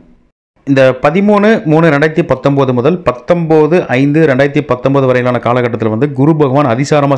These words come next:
சஞ்சரிக்க போறார். அதாவது விருச்சிக ராசியிலிருந்து தனுசு ராசிக்கு தன்னோட ஆட்சி வீட்டுக்கு மாறி அதிசாரத்துல சஞ்சரிக்க போற காலத்துல வந்து சிம்ம ராசியில பிறந்தவங்களுக்கு எப்படி இருக்கும் அப்படின்னு பார்க்குறப்போ, இதுல வந்து மகம் நட்சத்திரம், பூரம் நட்சத்திரம், உத்திரம் ஒண்ணாம் பாதத்துல பிறந்தவங்களுக்கு இந்த பலன்கள் பொருந்தும்.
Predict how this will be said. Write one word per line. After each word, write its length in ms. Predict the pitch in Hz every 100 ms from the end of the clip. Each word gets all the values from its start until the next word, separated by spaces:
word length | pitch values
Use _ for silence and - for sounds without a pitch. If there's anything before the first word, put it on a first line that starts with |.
| 123
சஞ்சரிக்க 260 | 113 110
போறார். 380 | 107 110 110 156 - - _ _ _ _
அதாவது 360 | - 123 131 135
விருச்சிக 220 | 143 165
ராசியிலிருந்து 560 | 156 139 123 120 143 120
தனுசு 180 | 143 143
ராசிக்கு 340 | 135 123 120
தன்னோட 240 | 120 110
ஆட்சி 280 | 113 120 135
வீட்டுக்கு 280 | 143 127 117
மாறி 320 | 110 107 165 170 - - -
அதிசாரத்துல 420 | 139 165 151 135 127
சஞ்சரிக்க 320 | 120 120 117
போற 220 | 117 113
காலத்துல 360 | 113 113 113 110
வந்து 420 | 107 107 165 - - - -
சிம்ம 380 | - - 208 226
ராசியில 280 | 190 156 143 131
பிறந்தவங்களுக்கு 580 | 131 127 117 113 110 151
எப்படி 260 | 117 151
இருக்கும் 320 | 143 120 120 120
அப்படின்னு 220 | 117 113
பார்க்குறப்போ, 540 | 107 101 101 101 151 160
இதுல 200 | 131 139
வந்து 240 | 139 135 165
மகம் 460 | 131 127 165 190
நட்சத்திரம், 580 | 170 135 139 123 143 143 -
பூரம் 340 | 135 156 156
நட்சத்திரம், 480 | 151 131 120 123 135
உத்திரம் 440 | 120 - 147 143
ஒண்ணாம் 260 | 123 135 139
பாதத்துல 300 | 127 120 117 117 113
பிறந்தவங்களுக்கு 720 | 113 110 107 104 101 214 -
இந்த 160 | 139 120
பலன்கள் 340 | 113 117 113
பொருந்தும். 360 | 107 101 101 175